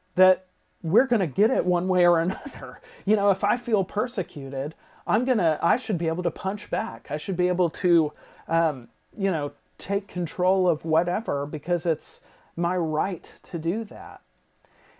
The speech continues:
And this is saying the exact opposite. He's inviting us to follow Christ's example. There's this idea that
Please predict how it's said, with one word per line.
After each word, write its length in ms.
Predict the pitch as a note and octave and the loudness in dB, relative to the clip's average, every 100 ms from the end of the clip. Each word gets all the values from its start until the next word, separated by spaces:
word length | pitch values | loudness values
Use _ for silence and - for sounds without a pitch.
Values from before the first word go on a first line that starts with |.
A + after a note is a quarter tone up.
| - | -2
And 200 | F#3 G3+ | 0 0
this 220 | C#4+ - | -4 -2
is 120 | F#4 | -4
saying 300 | - E3 E3+ | -4 -6 -2
the 100 | E3 | -2
exact 640 | D#3+ D3 E3+ G#3 G#3+ - - _ | -2 -2 0 0 -4 -14 -20 _
opposite. 680 | - D#4 - F#3+ - F2+ - _ _ _ _ | -2 -2 -2 -8 -8 -14 -16 _ _ _ _
He's 240 | - G3+ A3 | -4 0 0
inviting 640 | G3 E3 F#3+ B3 A#3+ F3 | 0 2 2 2 -2 -4
us 380 | C#3+ E3 - - _ _ _ _ _ | -6 -8 -16 -20 _ _ _ _ _
to 500 | - G#3+ F#3+ F3 - - | -4 -2 0 -2 -4 -10
follow 640 | - - F#3 B3 A3+ E3+ | -10 2 4 4 4 2
Christ's 480 | E3 - D#3+ F3 - | 0 2 2 2 -2
example. 720 | E3 - F#3+ C#4+ - - C#2+ _ _ _ _ _ _ _ _ _ - - | -6 -4 -6 -6 -10 -12 -12 _ _ _ _ _ _ _ _ _ -18 0
There's 220 | F#3+ G3 | 0 2
this 200 | G3+ - | -2 0
idea 480 | F#3 E3+ F#3 F#3+ F3 | 0 0 -2 -2 -2
that 360 | E3 D3+ - | 0 0 0